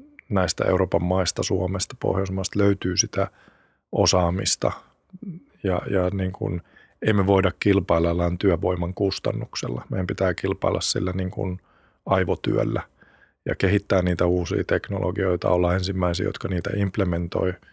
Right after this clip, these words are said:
ja sitten lähtee viemään niitä maailmalle. Et se on se, niinku, meidän kilpailuvaltti ja, ja, ja myös, niinku, aikaisemmin mainitsinkin, niin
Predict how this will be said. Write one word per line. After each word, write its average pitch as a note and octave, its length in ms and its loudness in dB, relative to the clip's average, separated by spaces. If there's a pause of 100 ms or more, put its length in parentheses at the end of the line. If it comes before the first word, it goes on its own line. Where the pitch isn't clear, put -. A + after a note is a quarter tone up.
(160)
ja F#2+ 80 -4
sitten F2 260 -2
lähtee A1 400 -4
viemään A1+ 360 -2
niitä B1 220 -6
maailmalle. C2 560 -4 (840)
Et F2 140 -6
se F#2+ 100 2
on F2+ 140 2
se, F2 80 2
niinku, F2+ 220 0
meidän F2+ 360 2 (160)
kilpailuvaltti F2+ 960 0
ja, F#2+ 120 0 (200)
ja, F#2+ 160 0 (100)
ja G#2 80 -4
myös, F2+ 320 -2
niinku, G2 360 -4 (440)
aikaisemmin F#2 680 -2
mainitsinkin, G2 720 -2
niin F#2 120 -2